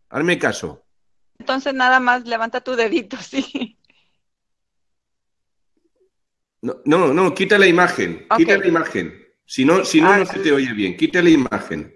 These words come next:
Speaker 2: Sí.
Speaker 1: Quita la imagen,
Speaker 2: Espera,
Speaker 1: si no,
Speaker 2: porque
Speaker 1: no se te
Speaker 2: me
Speaker 1: oye
Speaker 2: estoy
Speaker 1: bien.
Speaker 2: moviendo. Ya la, la, la
Speaker 1: Quita el vídeo.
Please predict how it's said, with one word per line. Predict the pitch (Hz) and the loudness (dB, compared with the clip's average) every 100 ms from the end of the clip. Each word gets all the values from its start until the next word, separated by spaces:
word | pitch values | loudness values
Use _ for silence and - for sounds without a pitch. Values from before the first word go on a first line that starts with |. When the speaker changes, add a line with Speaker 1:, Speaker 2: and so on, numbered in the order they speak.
| - | -10
Speaker 2:
Sí. | 233 233 - _ _ _ _ _ _ _ _ _ _ _ _ _ _ _ _ _ _ _ _ _ _ _ _ _ _ _ _ | -10 -10 -16 _ _ _ _ _ _ _ _ _ _ _ _ _ _ _ _ _ _ _ _ _ _ _ _ _ _ _ _
Speaker 1:
Quita | - 143 185 | 2 6 8
la | 185 | 8
imagen, | 175 180 185 | 8 6 4
Speaker 2:
Espera, | 175 - | 2 0
Speaker 1:
si | |
no, | 156 | 0
Speaker 2:
porque | 170 | 0
Speaker 1:
no | 185 | 0
se | - 160 | 0 0
te | 151 | 2
Speaker 2:
me | |
Speaker 1:
oye | 135 | 2
Speaker 2:
estoy | 117 104 | 2 0
Speaker 1:
bien. | 85 - 135 | -2 -4 -6
Speaker 2:
moviendo. | 131 - 180 - _ _ _ _ _ - | -10 -10 -14 -20 _ _ _ _ _ -10
Ya | - 175 | -2 0
la, | 185 202 - | 2 0 -2
la, | 196 190 - - _ _ _ - | -2 -2 -2 -6 _ _ _ -6
la | 190 - _ _ _ _ _ _ _ | -6 -6 _ _ _ _ _ _ _
Speaker 1:
Quita | - 143 180 | 4 6 8
el | 175 | 8
vídeo. | 143 107 82 - | 8 6 2 -6